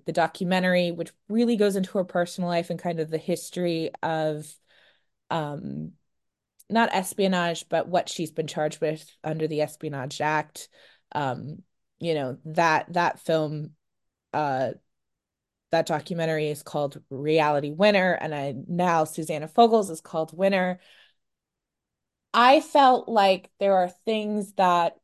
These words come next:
the H B O seri-, uh, the H B O show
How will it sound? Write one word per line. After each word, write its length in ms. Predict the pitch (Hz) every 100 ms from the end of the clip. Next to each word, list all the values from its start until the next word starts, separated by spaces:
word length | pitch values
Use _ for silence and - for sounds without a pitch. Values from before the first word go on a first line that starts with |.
| _ _ _ _ _ _ _ _ _ _
the 760 | 180 196 190 180 175 170 165 - _ _ _ _ _ _ _ _ _ _ _ _ _ _ _ 220
H 280 | 247 -
B 160 | 247 226
O 160 | 220 220
seri-, 720 | - - - 226 208 202 -
uh, 140 | 185
the 160 | 185 202
H 180 | 220
B 120 | 226 208
O 160 | 196
show 640 | 196 190 170 165 160 156